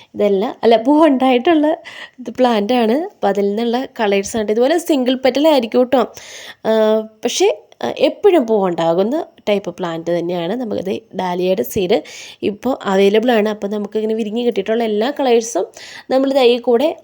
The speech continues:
ആഡ് ചെയ്ത് കൊടുത്തിട്ടുണ്ട് ട്ടോ. അപ്പോൾ ഇതൊക്കെയാണ് നമ്മുടെ കയ്യിൽ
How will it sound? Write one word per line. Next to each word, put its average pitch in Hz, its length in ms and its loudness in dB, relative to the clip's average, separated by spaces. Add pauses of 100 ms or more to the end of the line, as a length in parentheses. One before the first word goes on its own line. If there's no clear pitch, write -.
(120)
ആഡ് 214 260 0
ചെയ്ത് 247 300 2 (240)
കൊടുത്തിട്ടുണ്ട് 226 580 0
ട്ടോ. 208 160 0 (1000)
അപ്പോൾ - 180 -4
ഇതൊക്കെയാണ് 233 580 2
നമ്മുടെ 220 260 2
കയ്യിൽ 220 120 4